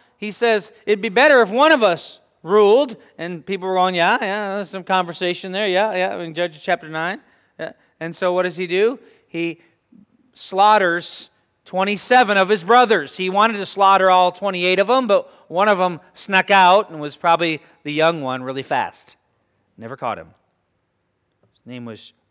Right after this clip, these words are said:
Jotham. In verse seven, it says, "When Jotham, he went and stood on top of a mountain and lifted his voice, and he cried out, and he said to the people, 'Listen to me,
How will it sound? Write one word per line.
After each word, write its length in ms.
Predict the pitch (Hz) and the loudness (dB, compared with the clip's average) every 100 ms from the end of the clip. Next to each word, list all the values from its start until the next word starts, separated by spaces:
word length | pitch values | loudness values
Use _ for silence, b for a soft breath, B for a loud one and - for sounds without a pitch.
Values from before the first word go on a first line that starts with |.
| _ | _
Jotham. 600 | - 123 120 98 80 _ _ _ _ _ _ _ _ _ _ _ _ _ _ | -10 -10 -10 -18 -20 _ _ _ _ _ _ _ _ _ _ _ _ _ _
In 100 | 117 | -18
verse 240 | 120 143 | -12 -12
seven, 300 | - 156 135 | -6 -6 -6
it 80 | 123 | -10
says, 220 | - 127 | -12 -12
"When 160 | 120 117 | -12 -10
Jotham, 640 | 135 156 175 135 117 131 _ _ _ _ _ _ | 0 0 0 -4 -12 -14 _ _ _ _ _ _
he 160 | _ 151 | _ -10
went 220 | 160 175 | -8 -8
and 100 | 135 | -12
stood 240 | - 175 | -8 -6
on 100 | 156 | -4
top 320 | 139 160 170 180 | -4 0 0 -2
of 120 | 156 | -8
a 100 | 143 | -8
mountain 540 | 147 165 135 127 139 b b | -6 -6 -6 -14 -18 b b
and 200 | 135 131 | -12 -4
lifted 320 | 185 - 175 | -4 -4 -8
his 180 | 151 123 | -8 -10
voice, 420 | 151 170 156 - b b | -6 -4 -4 -8 b b
and 140 | 143 | -12
he 80 | 135 | -12
cried 360 | - 175 185 185 | -4 2 4 4
out, 180 | 180 | 4
and 60 | 147 | 2
he 60 | 147 | -10
said 300 | - 175 165 | -2 -2 -2
to 80 | |
the 80 | 160 | -8
people, 400 | 156 214 214 202 | -4 -4 0 0
'Listen 480 | 233 302 - 294 269 | 2 2 2 -4 -2
to 240 | 294 294 | -2 0
me, 640 | 277 311 330 311 214 131 _ | 2 4 4 4 2 -4 _